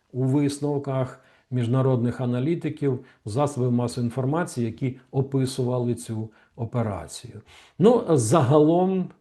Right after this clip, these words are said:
а, від схвальних до запитальних матеріалів, бо в окремих із них явно, а,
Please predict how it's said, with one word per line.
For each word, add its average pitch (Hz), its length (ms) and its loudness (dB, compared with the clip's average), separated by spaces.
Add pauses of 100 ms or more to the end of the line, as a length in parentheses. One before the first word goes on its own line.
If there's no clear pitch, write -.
а, 123 520 -2
від 117 360 2 (120)
схвальних 196 1040 4 (320)
до 156 400 6
запитальних 120 1200 0 (340)
матеріалів, 139 960 2 (260)
бо 127 500 2
в 117 100 0
окремих 156 500 2
із 127 160 -2
них 151 240 -2
явно, 107 560 2 (240)
а, 113 720 -8